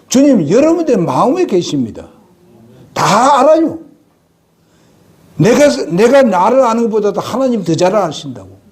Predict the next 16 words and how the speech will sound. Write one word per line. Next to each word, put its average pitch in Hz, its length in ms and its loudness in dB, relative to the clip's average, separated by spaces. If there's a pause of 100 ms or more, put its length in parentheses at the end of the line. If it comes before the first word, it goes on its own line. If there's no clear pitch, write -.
나를. 120 580 -6 (1120)
그러니까 185 280 2
우리가 170 320 2
주님을 175 500 -2 (280)
믿되 185 380 0
그런 254 380 2
마음으로 143 380 0
믿자. 113 360 -8 (2500)
이것도 233 560 2 (720)
훈련을 285 440 2
통해서 170 300 -2
소위 180 240 -2
말하면 190 560 0 (240)
여기에 180 580 2
믿음의 185 360 2
선배들의 175 640 0